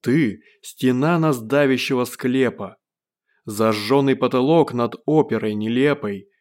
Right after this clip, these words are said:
где почву, влажную от крови, топчет шут. Мечта отшельникам и ужас всем блудящим –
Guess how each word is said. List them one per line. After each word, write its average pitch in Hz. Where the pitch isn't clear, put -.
где 113
почву, 110
влажную 156
от 143
крови, 120
топчет 131
шут. -
Мечта 117
отшельникам 143
и 139
ужас 190
всем 151
блудящим – 127